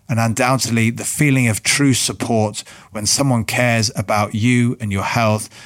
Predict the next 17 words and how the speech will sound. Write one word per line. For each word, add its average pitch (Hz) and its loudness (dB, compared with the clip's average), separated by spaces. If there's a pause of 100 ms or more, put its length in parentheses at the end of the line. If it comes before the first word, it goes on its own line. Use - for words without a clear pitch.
(180)
and 104 -2
your 110 0
quality 113 -2
of 95 0
life, 95 0 (320)
it 120 0
makes 117 0
a 107 -2
massive 95 -4
difference. 90 -10 (180)
So - -10
you 123 0
can 135 -10
take 123 -4
the 113 -8
small 143 -2
steps - -6